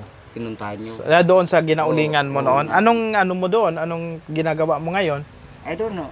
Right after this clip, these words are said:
Speaker 1: Nag-ano kami kanina doon, yung check up ko nandun ay kasi nag-, namili kami ng ano, ng
Speaker 2: Mm.
Speaker 1: mga pang, pang Pasko.
Speaker 2: Oo.
Speaker 1: At yung tingnan ko lang yung mga gamit. Basta
Speaker 2: Gamit,
Speaker 1: wala,
Speaker 2: oo,
Speaker 1: oo.
Speaker 2: baka manakaw.
Speaker 1: Manakaw. Ay,
Speaker 2: Oo.
Speaker 1: nandun
Speaker 2: Ano
Speaker 1: lang.
Speaker 2: yun? May mga produkto rin kayo doon?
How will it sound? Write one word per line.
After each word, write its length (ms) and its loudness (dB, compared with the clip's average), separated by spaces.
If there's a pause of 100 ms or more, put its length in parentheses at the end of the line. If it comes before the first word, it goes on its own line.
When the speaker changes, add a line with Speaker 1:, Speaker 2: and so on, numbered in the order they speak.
Speaker 1:
Nag-ano 400 -6
kami 240 -8
kanina 340 -8
doon, 280 -10
yung 200 -12 (120)
check 180 -14
up 140 -14
ko 80 -12
nandun 260 -8
ay 140 -8
kasi 260 -14
nag-, 160 -12 (100)
namili 320 -10
kami 280 -12
ng 160 -12
ano, 260 -12 (100)
ng 180 -14 (120)
Speaker 2:
Mm. 80 -12
Speaker 1:
mga 280 -6 (300)
pang, 360 -12 (680)
pang 140 -10
Pasko. 460 -6
Speaker 2:
Oo. 540 -2 (180)
Speaker 1:
At 240 -12
yung 400 -12
tingnan 300 -8
ko 100 -10
lang 100 -6
yung 140 -8
mga 160 -6
gamit. 240 -6
Basta 160 -4
Speaker 2:
Gamit, 340 0
Speaker 1:
wala, 140 -4
Speaker 2:
oo, 80 -2
Speaker 1:
oo. 100 -2
Speaker 2:
baka 320 2
manakaw. 580 0
Speaker 1:
Manakaw. 380 -10 (160)
Ay, 100 -12
Speaker 2:
Oo. 120 -4
Speaker 1:
nandun 240 -2
Speaker 2:
Ano 160 6
Speaker 1:
lang. 80 8
Speaker 2:
yun? 100 6
May 140 4
mga 200 2
produkto 460 0
rin 140 0
kayo 180 2
doon? 320 -2